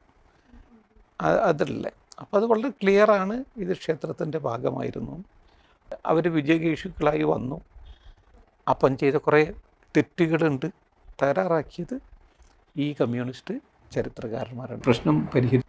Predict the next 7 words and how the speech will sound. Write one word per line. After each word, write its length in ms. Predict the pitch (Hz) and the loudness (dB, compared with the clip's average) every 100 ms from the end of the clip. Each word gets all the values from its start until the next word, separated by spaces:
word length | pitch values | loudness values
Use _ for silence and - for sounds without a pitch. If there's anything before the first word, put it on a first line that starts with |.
| - | -2
അത് 360 | 175 240 381 339 | 0 0 0 2
എനിക്കും, 480 | 240 208 247 240 294 | 2 4 4 4 2
എനിക്കറിയായിരുന്നു 680 | 208 285 240 208 208 220 | 0 6 6 8 6 4
ഇതൊക്കെ 200 | 202 185 | -4 0
ഉണ്ടാവും 380 | 180 156 139 165 | 4 8 8 8
എന്നുള്ളത് 340 | 156 147 143 123 | 2 0 2 2
അറിയായിരുന്നു. 600 | - - - 120 - | 0 -4 -4 -6 -8